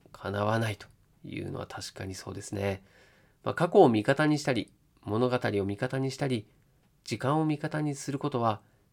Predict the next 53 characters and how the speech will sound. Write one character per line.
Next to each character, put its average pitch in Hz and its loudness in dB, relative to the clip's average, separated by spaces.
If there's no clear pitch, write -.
ま 117 -2
あ、 - -2
今 160 4
後 180 4
の 175 4
企 139 -4
業 107 4
の 95 0
戦 117 2
略、 156 0
生 135 2
存 170 2
戦 180 -2
略 165 0
に 165 4
も 143 4
な 107 2
っ - -4
て - -8
い 95 -8
き - -14
そ 92 -6
う - -6
で - -12
す - -16
ね。 107 0
ま 120 -2
あ、 - 2
そ 170 4
れ 190 10
を 190 10
意 156 6
図 214 0
的 226 -2
に 202 0
作 - 4
る、 - 0
戦 143 2
略 160 2
的 147 0
に 143 4
時 110 -6
間 143 6
を 151 4
味 131 2
方 151 0
に 156 2
つ - -12
け 180 2
る 156 0
こ 147 -4
と 160 2
も、 156 6